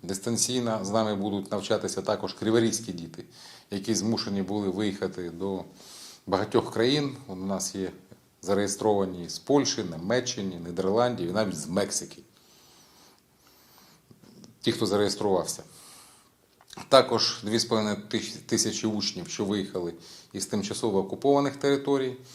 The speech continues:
перевелись до наших шкіл. Це наші нові криворіжці. Та це традицією про наші мирні перемоги на міжнародному турнірі з тхеквондо,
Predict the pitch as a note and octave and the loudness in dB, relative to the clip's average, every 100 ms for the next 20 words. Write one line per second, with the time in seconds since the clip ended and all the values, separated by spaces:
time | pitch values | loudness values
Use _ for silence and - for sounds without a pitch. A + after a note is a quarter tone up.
0 | - - - A2 A#2 A#2+ A#2+ G2 A2 A#2 | -20 -12 2 4 6 4 2 0 -2 -2
1 | G#2 - - - A#2 A2 A2+ - - - | -2 -6 -14 -6 -2 -2 -6 -16 -20 -20
2 | - - - - A2 A2 G#2+ G#2+ G#2+ G#2 | -20 -20 -14 -4 0 0 0 -4 -4 -6
3 | G#2 G2+ G2+ G#2 G2 - - - - _ | -6 -6 -4 -4 -4 -6 -8 -18 -20 _
4 | _ _ - - - - - - - - | _ _ -20 -20 -20 -20 -20 -18 -18 -14
5 | - - E3 E3 D#3+ F#3+ F3+ D#3 - B2+ | 2 10 12 12 12 12 10 10 10 6
6 | B2+ B2+ B2 B2 G#2+ G#2+ A#2+ B2+ E3+ F3 | 6 6 6 6 6 4 6 6 8 8
7 | D3+ C3+ - B2+ A#2+ A#2 B2+ B2 A2+ A2+ | 8 2 0 2 4 6 8 8 6 2
8 | G#2+ A#2 A2+ A#2+ A#2 G#2 - - - G2 | 2 0 0 0 0 0 -4 -4 -2 0
9 | A2 A2 A#2+ D#3+ | 0 0 4 4